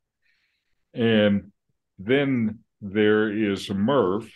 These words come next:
and this is one of a number of text-to-speech applications. It gives what they say is natural-sounding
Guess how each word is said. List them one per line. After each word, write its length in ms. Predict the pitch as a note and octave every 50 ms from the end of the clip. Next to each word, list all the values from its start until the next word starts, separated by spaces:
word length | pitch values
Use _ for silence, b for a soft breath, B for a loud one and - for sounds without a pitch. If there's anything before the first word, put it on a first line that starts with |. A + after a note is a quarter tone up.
| _ _ _ _ _ _ _ _ -
and 340 | A2+ A2 G#2+ G2+ G2 G2 G2
this 260 | B2 B2 A#2 - -
is 260 | G#2 G2 F#2 E2+ E2+
one 640 | F2+ F#2 G2 G#2+ A2 G#2+ G#2 G#2+ G#2 G2+ F#2+ G2
of 260 | G#2 G#2 G#2 G2+ F2+ F#2
a 120 | F#2 F#2
number 760 | F#2+ F#2+ G2 G#2+ A2+ A2+ G#2+ A2 G#2 G2 G2 G2 G2 G2 F#2+
of 360 | G2 F#2+ F#2+ F#2 F2+ - - _ -
text-to-speech 1200 | - - A#2 A2+ A2 - - - - - G#2 F#2 - - - - - B2 B2 A#2+ G#2 - - G#2
applications. 1300 | G2+ G2 F#2+ - - G2 F#2 F2 - - G2 G2+ G2 F#2 - - - G2 G2 G2+ G#2 A#2 A#2 A#2 - _ b b b b b b b -
It 280 | G#2+ G#2+ G#2+ - -
gives 560 | G2+ G#2 G2+ G2+ F#2+ F2 - - - - - - _
what 240 | - G#2 G#2 G#2 -
they 420 | - G2+ G2+ F#2+ F#2+ G2 G2 F#2 -
say 420 | - - - A2+ G2+ G2+ G2+ G2+ G2
is 240 | F#2+ F#2+ F2 - -
natural-sounding 1500 | F#2+ F#2+ G2+ G2 G#2 G2 - - G#2 G#2 G2+ G2 F#2+ F2+ - - - G#2 G#2 G#2 G2+ G2 F#2+ F#2 G2 G2 F#2+ F#2+ G2 F#2+